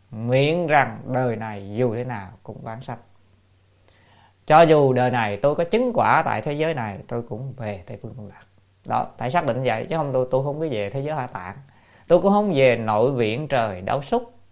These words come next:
Đó là một gì? Không xen tạp. Đó. Và cũng không cầu phước báo tại nhân gian. Chứ không phải là chúng ta, ừ, thôi được rồi, tu đời sau giàu có, làm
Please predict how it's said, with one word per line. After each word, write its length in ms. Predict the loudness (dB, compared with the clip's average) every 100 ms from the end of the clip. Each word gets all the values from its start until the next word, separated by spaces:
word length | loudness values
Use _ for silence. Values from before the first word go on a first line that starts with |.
| _ _ _ _ _ _ 0
Đó 280 | 6 6 6
là 160 | 4
một 160 | 2 -2
gì? 340 | -4 -6 -8 -14 -14
Không 340 | -4 -4 -4
xen 280 | -8 -10 -10
tạp. 320 | -8 -8 -10 -16 -20 _ -12
Đó. 380 | -8 -6 -8 -6
Và 140 | 2 2
cũng 180 | 4
không 260 | 4 4 4
cầu 460 | 10 12 12 8 2
phước 180 | -2 2
báo 300 | 4 4 2
tại 160 | -4 -6
nhân 260 | -6 0 8
gian. 340 | 8 8 2 -12 -20 _ _ _ -20 _ 2
Chứ 180 | 4 6
không 120 | 8
phải 200 | 10 10
là 160 | 8
chúng 180 | 6 4
ta, 340 | 8 8 8 4 0 -4 -8 -10 -8
ừ, 220 | -6 -2
thôi 220 | 2 2 2
được 140 | -2
rồi, 340 | -2 -2 -6 -4
tu 360 | 0 0 -2 -6 -4
đời 240 | -4 -4
sau 360 | -2 0 0 0
giàu 260 | -4 -2 2
có, 360 | 4 4 0 -4
làm 360 | -4 -6 -10